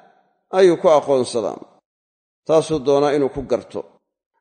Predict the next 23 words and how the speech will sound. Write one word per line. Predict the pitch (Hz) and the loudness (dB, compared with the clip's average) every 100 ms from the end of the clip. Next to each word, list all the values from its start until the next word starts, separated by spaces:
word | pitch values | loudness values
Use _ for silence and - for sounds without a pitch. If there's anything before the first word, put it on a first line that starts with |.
| _ | _
Calaa | 175 190 | 2 4
kulli | 190 185 | 4 0
xaal, | 147 151 143 | 2 2 4
waa | 139 143 | 4 4
nooc | 156 185 151 | 2 0 0
markaa | 147 151 143 123 | -2 -2 -2 -2
faaliyayaashii | 135 131 131 143 160 - 123 | -2 -2 0 0 0 -4 -10
ka | - | -4
mida | 151 127 110 | -2 -2 -2
weeye. | 113 139 160 180 180 - _ _ _ _ _ | -4 -2 -2 -2 -4 -10 _ _ _ _ _
Marka | 127 139 - 135 127 104 - - _ _ _ _ _ _ _ - | -6 -6 -2 0 2 0 -8 -20 _ _ _ _ _ _ _ 0
kaas | 151 160 151 | 4 4 2
waxa | 143 139 | -2 0
weeye | 151 143 131 | 2 2 2
carraaf | 120 131 135 139 - | 0 0 0 0 0
baa | 127 | -2
la | 117 | -2
yidhaahdaa. | 113 113 113 110 123 147 165 - - _ _ _ _ _ _ _ - | -2 -2 -4 -2 0 0 -2 -10 -20 _ _ _ _ _ _ _ -8
Marka | 156 165 165 | -4 0 2
in | |
wax | 180 151 | 4 2
la | 143 151 | 0 0
weydiiyo | 151 147 123 113 151 156 160 | 0 -2 -6 -8 -4 0 0